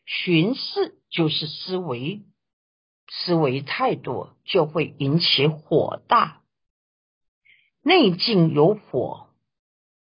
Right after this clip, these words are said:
内火外火相应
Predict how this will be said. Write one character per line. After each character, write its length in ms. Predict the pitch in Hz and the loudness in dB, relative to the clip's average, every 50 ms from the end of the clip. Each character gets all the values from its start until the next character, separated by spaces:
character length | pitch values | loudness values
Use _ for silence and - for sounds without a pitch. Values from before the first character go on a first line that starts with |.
| _ _ _ _ - | _ _ _ _ 0
内 260 | 220 220 208 160 147 | 2 4 4 4 2
火 440 | 151 - - 135 117 - - - _ _ _ - | 0 -2 -4 -4 -4 -4 -6 -10 _ _ _ -2
外 320 | - 254 262 233 175 143 | 4 6 6 6 6 2
火 320 | 131 131 - - 127 - - | -2 -6 -8 -6 -4 -4 -2
相 440 | - - - - 262 240 240 - | 0 0 2 2 2 0 0 -2
应 320 | - 127 240 165 156 - | -2 -2 -2 -2 -2 -6